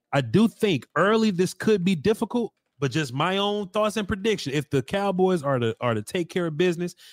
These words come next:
and handle what they need to handle, I think the longer the game goes on, I think the worse it gets for 'em. If, if, if they gonna have to whoop us, it's gonna have to be early. The problem is, I don't think, uh, Zach Wilson is, is, you know, has enough to, to make this any type of shootout type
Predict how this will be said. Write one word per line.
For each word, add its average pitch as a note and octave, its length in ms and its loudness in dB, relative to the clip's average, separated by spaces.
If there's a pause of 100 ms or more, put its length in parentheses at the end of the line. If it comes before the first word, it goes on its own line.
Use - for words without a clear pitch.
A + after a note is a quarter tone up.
(120)
and A2+ 100 -10
handle E3+ 280 -2
what E3+ 140 0
they E3+ 120 0
need E3+ 220 0
to C#3+ 60 -2
handle, F3+ 380 -2 (220)
I D3 40 -6
think C#3 260 -2
the G#2+ 60 -4
longer D3 360 2
the D#3 80 0
game E3 360 0
goes D#3+ 300 2
on, F#3 320 -2 (320)
I C#3 60 -2
think C#3 200 -4
the C3 80 -2
worse C3 300 0
it A#2 120 -4
gets B2+ 200 0
for F2+ 260 -10
'em. - 80 -20
If, A2 100 -8 (120)
if, A#2+ 120 -2 (120)
if - 140 -8
they A#3 120 0
gonna G#3 160 2
have F3+ 100 0
to B2+ 60 -4
whoop D3+ 300 0
us, D#3 180 0
it's D#3+ 120 -2
gonna C#3+ 120 -2
have B2 120 -2
to F#2+ 40 -16
be G2 220 -12
early. A#2 320 -2 (320)
The - 80 -18
problem E3 420 0
is, B2 320 -2
I C#3 60 -4
don't D3 240 -4
think, C3+ 260 -4 (220)
uh, A#2 360 -2
Zach A#2+ 260 -4
Wilson A2 460 -8
is, A2 320 -4
is, A2+ 220 -8
you A#2 100 -6
know, G2+ 100 -6
has A2 340 0
enough G#2 300 -4
to, F#2+ 300 -6
to - 160 -12
make A2 240 -4
this G#2+ 180 -6
any G#2+ 180 -8
type - 220 -6
of - 60 -14
shootout A2+ 340 -4
type F#2 140 -10